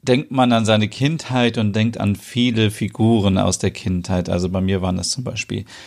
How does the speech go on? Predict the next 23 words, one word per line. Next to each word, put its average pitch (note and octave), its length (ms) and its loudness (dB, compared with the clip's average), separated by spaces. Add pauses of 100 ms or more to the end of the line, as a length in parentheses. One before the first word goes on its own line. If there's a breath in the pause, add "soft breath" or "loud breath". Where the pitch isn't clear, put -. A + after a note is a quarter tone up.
(240 loud breath)
Bibi G#2+ 260 4
Blocksberg, F2 1040 0 (200)
äh, - 60 -2
Alf F#2+ 920 0
und G2+ 260 0
viele B2+ 360 -2
andere. A2 640 2 (520 loud breath)
Aber C3 360 2
ich A2+ 120 -4
glaube, A#2+ 380 2
bei G#2+ 180 0
vielen, C#3 680 0
äh, - 320 -18
spielen C3+ 300 0
auch B2 120 -2
die A#2+ 120 -2
Mumins A2+ 480 2
eine G2 400 0
wichtige G#2 440 -2
Rolle G2 360 2
in F#2+ 140 -2
der F#2 100 -4
Kindheit G#2+ 640 -6